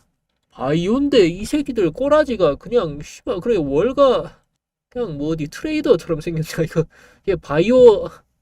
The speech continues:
뭐 연구하는 애들 맞나요? 이 새끼 뭔가 지금 오를 것 같아요. 얘 지금 모릅니다. 이거 지금 계속 횡보해가지고,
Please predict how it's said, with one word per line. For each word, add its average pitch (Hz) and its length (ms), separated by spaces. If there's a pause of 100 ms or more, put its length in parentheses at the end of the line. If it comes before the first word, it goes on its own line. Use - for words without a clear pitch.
(140)
뭐 156 180
연구하는 214 640
애들 180 180
맞나요? 160 580 (1300)
이 233 100
새끼 233 420
뭔가 202 340
지금 170 340
오를 208 200
것 175 100
같아요. 156 560 (460)
얘 214 260
지금 180 380
모릅니다. 156 480
이거 156 240
지금 202 280
계속 240 640
횡보해가지고, 185 1400